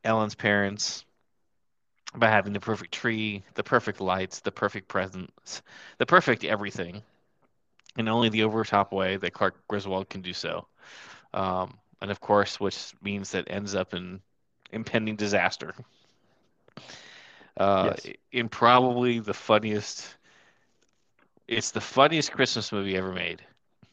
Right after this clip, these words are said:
Speaker 2: Agreed. It
Speaker 1: And
Speaker 2: also
Speaker 1: it's
Speaker 2: is
Speaker 1: probably, it's probably one of the funniest movies, period, ever made.
Speaker 2: Absolutely.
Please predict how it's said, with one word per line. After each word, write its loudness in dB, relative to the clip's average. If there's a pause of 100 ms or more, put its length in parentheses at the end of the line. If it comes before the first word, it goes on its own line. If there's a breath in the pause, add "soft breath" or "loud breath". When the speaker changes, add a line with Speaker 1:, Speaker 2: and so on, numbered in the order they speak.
(220)
Speaker 2:
Agreed. -2 (1040 loud breath)
It 8
Speaker 1:
And 10
Speaker 2:
also 8
Speaker 1:
it's 6
Speaker 2:
is 2
Speaker 1:
probably, 6
it's -8
probably 4
one -2
of 0
the 0
funniest -6
movies, -10 (140)
period, -6
ever -10
made. -18 (1120 soft breath)
Speaker 2:
Absolutely. 6